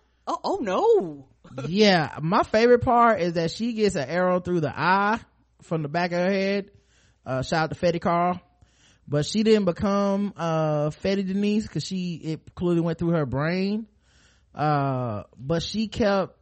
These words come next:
Speaker 2: trying to talk through it.
Speaker 1: Right, right, because her mind was still functioning.
Speaker 2: Yeah.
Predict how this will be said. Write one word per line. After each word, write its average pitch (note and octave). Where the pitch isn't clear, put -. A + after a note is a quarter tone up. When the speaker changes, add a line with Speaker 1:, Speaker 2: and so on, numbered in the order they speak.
Speaker 2:
trying F3+
to D3+
talk C3
through C#3+
it. A1+
Speaker 1:
Right, F3
right, F#3
because F#3
her F#3+
mind F3+
was D#4+
still C4+
functioning. A3
Speaker 2:
Yeah. D3